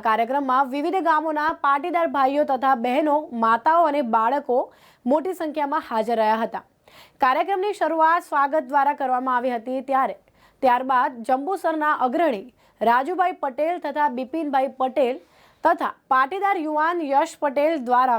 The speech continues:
સરદાર પટેલના જીવન પ્રસંગોની પ્રેરક વાતો રજૂ કરવામાં આવી હતી. આ કાર્યક્રમ રેલીના સ્વરૂપમાં આગળ ધપાવવામાં આવ્યો હતો, જેમાં સભામાં ઉપસ્થિત સૌ રેલીમાં જોડાયા હતા તથા જંબુસરના રાજમાર્ગો પરથી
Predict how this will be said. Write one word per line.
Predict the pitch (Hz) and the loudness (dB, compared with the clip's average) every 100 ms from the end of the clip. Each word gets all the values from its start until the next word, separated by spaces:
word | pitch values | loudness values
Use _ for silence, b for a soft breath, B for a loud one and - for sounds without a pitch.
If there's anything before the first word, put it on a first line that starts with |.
| 214 | -2
સરદાર | 247 233 254 294 302 | -2 2 2 2 -2
પટેલના | 302 311 294 269 254 | -2 -2 0 -2 -2
જીવન | 240 285 370 381 | -4 -2 -2 0
પ્રસંગોની | 311 311 311 285 285 311 | -2 0 0 0 0 -2
પ્રેરક | 302 247 277 311 | 0 2 2 2
વાતો | 269 226 226 320 | 0 0 -2 -2
રજૂ | 240 208 254 | -2 -2 -2
કરવામાં | 214 202 202 196 | 0 0 0 0
આવી | 190 | 0
હતી. | 190 180 - _ B B B B | -4 -6 -12 _ B B B B
આ | 226 233 | 0 2
કાર્યક્રમ | 226 240 247 247 302 247 | 0 -2 -2 -2 -2 0
રેલીના | 240 254 320 320 277 320 339 | 2 2 2 0 0 0 0
સ્વરૂપમાં | 302 294 349 311 330 311 | 0 0 0 0 0 2
આગળ | 254 277 415 | 0 0 -2
ધપાવવામાં | 285 - 254 254 254 233 | -2 0 2 2 2 -2
આવ્યો | 226 226 | -2 -4
હતો, | 220 285 277 | -4 -4 -2
જેમાં | 302 330 - _ B B B - | -4 -4 -10 _ B B B -2
સભામાં | 254 285 330 381 | 0 0 0 -2
ઉપસ્થિત | 370 370 359 381 - | 0 -2 -2 -6 -2
સૌ | 330 339 311 | -2 0 2
રેલીમાં | 294 311 294 320 254 | 2 2 2 0 0
જોડાયા | 254 240 240 247 | 0 2 2 0
હતા | 208 - _ b b b | -6 -12 _ b b b
તથા | 277 277 262 285 | 0 2 2 2
જંબુસરના | 277 277 349 349 330 339 294 | -2 -2 -4 -2 0 2 2
રાજમાર્ગો | 277 294 311 285 294 294 | 2 2 0 0 0 0
પરથી | 285 277 | 0 -2